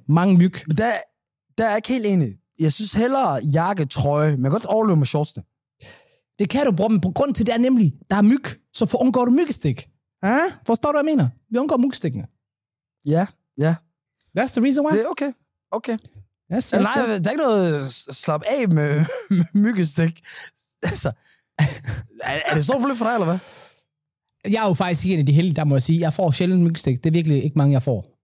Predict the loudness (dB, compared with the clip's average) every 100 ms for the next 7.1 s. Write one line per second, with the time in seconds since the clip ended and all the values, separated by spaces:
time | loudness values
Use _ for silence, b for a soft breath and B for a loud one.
0 | -6 -2 -2 -4 -4 -4 -2 -4 -4 -8
1 | -4 -2 2 2 2 2 -2 -8 -12 -4
2 | 0 2 2 2 0 -2 -6 -8 -2 -2
3 | -2 _ -4 -2 0 0 2 0 -2 -6
4 | 0 2 2 2 2 2 2 0 -4 _
5 | _ _ _ _ _ _ -4 -2 0 -2
6 | 0 -2 -2 -2 -4 -4 -4 -4 2 4
7 | 4